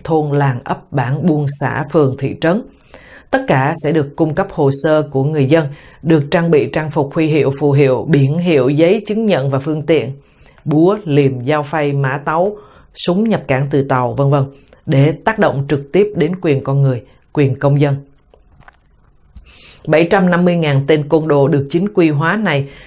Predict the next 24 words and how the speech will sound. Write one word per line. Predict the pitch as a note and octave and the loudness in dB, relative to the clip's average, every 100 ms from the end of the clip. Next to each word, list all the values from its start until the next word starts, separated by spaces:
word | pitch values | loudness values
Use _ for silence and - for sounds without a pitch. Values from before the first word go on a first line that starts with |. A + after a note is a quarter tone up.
| - | -10
sẽ | - D#3+ | -2 0
được | D#3+ D3+ | 0 0
bồi | D#3 D3 | 0 2
dưỡng, | D3 C#3 E3 | 2 2 0
hỗ | E3+ C#3+ | 0 0
trợ | E3+ A#2+ | 2 0
hàng | C#3 D3 C#3 | 0 -4 -4
tháng, | D3+ E3 A#3 - - _ | -4 -4 -6 -10 -20 _
hỗ | D3+ D#3+ | 0 2
trợ | F#3 F#3 C#3 A#2+ | 2 2 2 0
đóng | D#3+ G3 G3+ | -2 -4 -4
bảo | D#3+ | -4
hiểm | C#3+ - | -4 -6
xã | D3+ | -6
hội, | D#3+ C3+ C3 | -2 -2 -2
bảo | C3 | -4
hiểm | C#3+ C#3 | -4 -4
y | D3 | -4
tế | D3 D#3+ F3 | -4 -2 -2
bằng | G#3 E3 C#3 C#3 | -2 -4 -4 -4
tiền | D#3+ C#3+ C#3 | -4 -4 -4
thuế | E3+ F3+ A#3+ C4+ | -2 0 0 0
của | C#3 C#3+ | -2 0
đối | E3 | 0